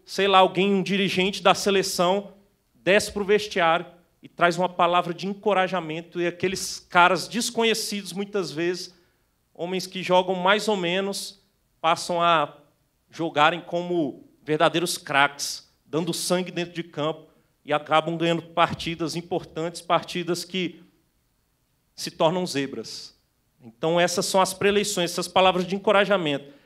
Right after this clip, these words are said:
E por que que eu tô falando que eu gosto dessas preleições? Porque quando eu olho para esse texto,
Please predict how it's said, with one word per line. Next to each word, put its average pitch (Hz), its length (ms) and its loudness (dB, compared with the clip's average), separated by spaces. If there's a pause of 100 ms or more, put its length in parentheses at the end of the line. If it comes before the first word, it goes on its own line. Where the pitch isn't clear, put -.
(120)
E - 80 -4
por 240 180 0
que 233 120 4
que 220 40 4
eu 233 60 4
tô 226 120 4
falando 220 320 2
que 220 120 2
eu 220 60 8
gosto 214 360 6
dessas 208 320 0
preleições? 208 760 0 (360)
Porque 190 240 -4
quando 202 220 0
eu 202 100 8
olho 208 160 6
para 208 140 -4
esse 208 180 -8
texto, - 540 -6